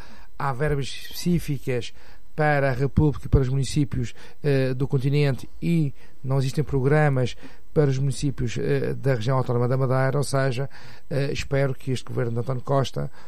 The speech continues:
olhe para a Madeira de uma forma diferente, porque eu acho que a esmagadora maioria dos madeirenses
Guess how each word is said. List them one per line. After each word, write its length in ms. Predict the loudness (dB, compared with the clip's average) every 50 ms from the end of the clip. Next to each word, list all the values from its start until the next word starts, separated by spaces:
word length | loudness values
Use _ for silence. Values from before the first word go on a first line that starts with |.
| -8 -8 -8 -8 -6 -4 0
olhe 260 | 2 2 2 2 2
para 200 | 0 -2 -2 -2
a 40 | -2
Madeira 520 | -2 -2 -2 -2 -2 -2 -2 -2 -4 -4
de 100 | -4 -6
uma 180 | -6 -4 -4 -4
forma 680 | -4 -2 -2 -2 0 0 0 -2 -2 -4 -4 -4 -6 -6 -6 -6 -6 -6 -8 -6 -6 -6
diferente, 880 | -4 -4 -4 -4 -4 -4 -2 -2 -2 -4 -4 -4 -6 -6 -4 -4 -4 -4 -4 -6 -6 -6 -6 -6 -6
porque 180 | -6 -6 -4
eu 100 | -4 -4
acho 260 | -4 -6 -6 -6 -6 -6
que 80 | -4
a 160 | -4 -4 -4
esmagadora 640 | -4 -4 -4 -4 -2 -2 -2 0 0 0 0 0 0
maioria 500 | -2 -2 -2 -2 -2 -2 -2 0 -2 -2
dos 180 | 0 0 0
madeirenses 480 | 0 0 -2 -2 0 0 0 -2 -2 -4